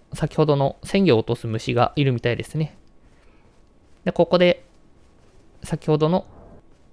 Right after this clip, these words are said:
学院の奇跡鍵を渡すと、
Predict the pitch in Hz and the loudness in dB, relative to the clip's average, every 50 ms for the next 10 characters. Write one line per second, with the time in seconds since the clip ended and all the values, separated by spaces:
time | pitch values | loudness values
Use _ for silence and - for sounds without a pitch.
0 | - _ _ - - 143 147 - - 170 165 165 165 175 185 190 - - - - | -20 _ _ -6 -2 -2 -2 0 0 0 0 2 0 0 0 0 -2 -6 -20 -8
1 | - - 165 - - - 139 127 - - - - - - 156 156 156 - 160 165 | -4 -4 -4 -4 -4 -4 -4 -4 -4 -8 -16 -18 -2 0 2 2 4 2 2 -2
2 | 175 - - - 247 247 - | -2 -4 -2 0 0 0 0